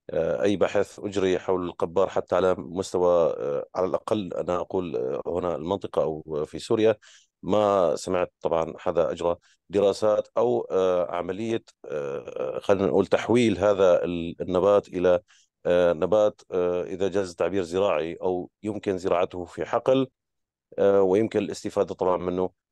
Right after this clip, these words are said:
في مختلف المجالات اللي تفضلتوا وحكيتوا فيها. شكرًا لكم وبركت جهودكم، وإن شاء الله، آه، نشوف محمد في،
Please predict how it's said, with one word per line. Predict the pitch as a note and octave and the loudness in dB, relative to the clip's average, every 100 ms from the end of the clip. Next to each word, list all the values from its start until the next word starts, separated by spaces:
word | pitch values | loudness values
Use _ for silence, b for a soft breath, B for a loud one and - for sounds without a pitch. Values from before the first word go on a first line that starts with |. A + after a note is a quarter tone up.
| _ | _
في | F#2 F#2+ C#2 | -6 -4 -4
مختلف | G2+ - G2 F#2+ - | -4 0 0 0 -2
المجالات | D#2+ D#2+ D2+ E2+ F2 F2 E2 | -6 -6 -4 -2 2 2 0
اللي | D2+ D#2 | -4 -8
تفضلتوا | - D#2 D#2+ E2+ | -6 -2 -2 -2
وحكيتوا | C#2+ E2+ D#2 | -6 -6 -8
فيها. | - E2+ | -4 -4
شكرًا | D#2+ F#2 F#2+ F2 | -2 -4 0 0
لكم | F2 - G2+ - b _ | 0 0 0 -2 b _
وبركت | D#2+ F2+ G2 G2+ - - | -4 0 0 0 -2 -4
جهودكم، | F2 F#2+ F2 - F#2 | -4 -2 -2 -2 -2
وإن | F2+ | -2
شاء | - F2+ | 0 0
الله، | F2 F2 F#2 - - | 2 2 2 0 -8
آه، | D#2+ D#2+ | -10 -8
نشوف | D#2+ - E2 | -10 -10 -10
محمد | - F2+ F2 E2 | -4 -2 0 0
في، | - D#2+ D#2 D#2+ C#2+ | -4 -8 -6 -4 -4